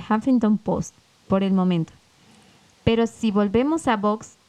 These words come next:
te pediré de nuevo que amplíes esta idea, porque creo que es muy importante. Es una de las principales razones por las que quería que la gente lo leyera. Es un artículo largo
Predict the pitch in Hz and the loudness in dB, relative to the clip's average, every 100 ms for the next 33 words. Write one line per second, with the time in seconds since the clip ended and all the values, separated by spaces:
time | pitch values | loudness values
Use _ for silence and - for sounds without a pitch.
0 | - 220 226 202 214 220 254 240 247 226 | -6 -2 -2 0 0 2 2 2 2 2
1 | 226 - 226 202 190 233 240 233 233 226 | -2 -2 0 0 0 0 0 -2 -2 -2
2 | 220 214 185 202 - - 220 233 226 247 | 0 0 0 -4 -8 -4 -2 -2 -2 0
3 | 262 254 240 240 240 233 226 208 196 190 | 0 0 -4 -2 0 0 0 0 -2 0
4 | 185 175 - _ _ _ _ _ _ _ | -2 -4 -18 _ _ _ _ _ _ _
5 | 220 240 262 277 262 233 214 - 226 214 | -2 0 0 0 0 0 -2 -2 -2 -2
6 | 214 220 226 247 233 226 - 247 226 220 | -2 -2 -2 -2 -2 -4 0 0 2 0
7 | - 202 190 202 202 - 196 208 247 247 | -4 -4 -4 -6 -10 -6 -4 -2 -4 -4
8 | 214 196 180 - 220 220 208 185 180 170 | -4 -4 -4 -2 0 0 0 -2 -2 -4
9 | 170 143 - _ _ _ _ - - 233 | -6 -6 -14 _ _ _ _ -6 0 2
10 | 226 202 - 208 226 208 190 185 214 269 | 2 -2 -6 -4 0 2 2 2 0 0
11 | 240 202 277 | 0 -2 -2